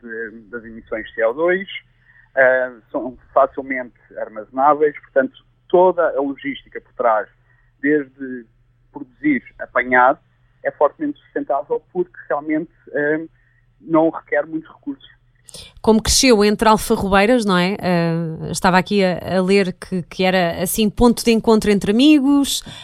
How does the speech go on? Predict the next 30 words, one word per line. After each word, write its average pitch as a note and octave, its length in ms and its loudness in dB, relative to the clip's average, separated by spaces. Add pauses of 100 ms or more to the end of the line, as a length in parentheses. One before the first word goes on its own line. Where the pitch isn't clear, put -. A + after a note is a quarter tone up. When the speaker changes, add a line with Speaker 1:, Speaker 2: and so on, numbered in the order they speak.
(180)
Speaker 2:
eh, F#3+ 320 0
era G#3+ 160 6
onde G#3 280 4
andavam G#3 340 4
de F#3+ 60 -2
bicicleta, A3 580 0
não G#3+ 100 2
é? G3+ 80 2
Portanto, G3+ 300 0 (140)
sempre - 320 2
foi D4+ 160 2
muito D4+ 260 4
presente C4+ 480 0
este - 220 -4
fruto A#3+ 340 -4
na, G#3+ 320 0
na, G#3+ 360 -2
nas A3+ 180 -2
suas A#3 220 -2
memórias A3+ 320 0
de A#3 60 -4
infância. F3+ 540 -2 (260)
Como C4+ 140 -2
é D#4 60 0
que - 100 -4
se - 80 -4
Speaker 1:
É. - 40 -4
Speaker 2:
passa D4 300 4
de C4+ 60 0
Inglaterra? C4+ 840 4